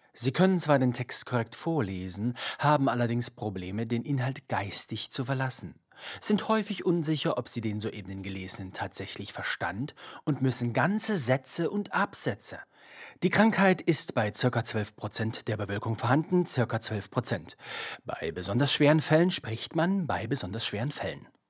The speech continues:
Sie wird häufig in den ersten Schuljahre des Betreffs verkannt, häufig. Kinder sind besonders, da Kinder besonders schwer und ziehen sich in der Umwelt zurück um. Eltern denken in, dass sie in Stellen die Kinder und Pubertät.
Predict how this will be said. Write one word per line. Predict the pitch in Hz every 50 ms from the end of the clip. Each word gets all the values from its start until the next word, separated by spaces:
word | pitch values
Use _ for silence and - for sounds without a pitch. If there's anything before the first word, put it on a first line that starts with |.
| _ _ _ _ _ _ -
Sie | - 117 160 180
wird | 214 -
häufig | 175 220 240 233 - 202 -
in | 151
den | 131 127 131
ersten | 127 143 139 - - 127
Schuljahre | 117 - - 139 156 151 151 151 143 143 143
des | 123 113 -
Betreffs | - - - - 120 120 - -
verkannt, | - 127 - - 170 180 160 - -
häufig. | - 87 - - - - - - - - _ - - - - - - - -
Kinder | - 220 233 226
sind | 208 180 196 185 190
besonders, | 175 147 127 143 156 185 196 208 214 208 - -
da | - 151 151
Kinder | 139 - 160 175 185 175 175
besonders | 151 139 120 120 135 139 151 170 151
schwer | - - 131 135 135 143 160
und | 156 143 120
ziehen | - - 131 135 143 147
sich | 143 151 139 127
in | 127 127
der | 120 113
Umwelt | 117 123 120 131 127 -
zurück | - 135 131 143 151 - - -
um. | 117 101 92 90 80 92 101 - _ _ _ _ _ _ - - - - - - - - - -
Eltern | - 160 190 196 - - 151 131
denken | 117 127 127 139 - -
in, | 151 - 151 147 156 160 160 156
dass | 139 147 143 - -
sie | - 156 165
in | 151 151
Stellen | 139 - - 135 131 135 139 143 139 131
die | 139 135
Kinder | - - 143 147 147 139 135 127
und | - 127 127 - -
Pubertät. | - 123 - - - - - 135 120 101 92 87 - - - -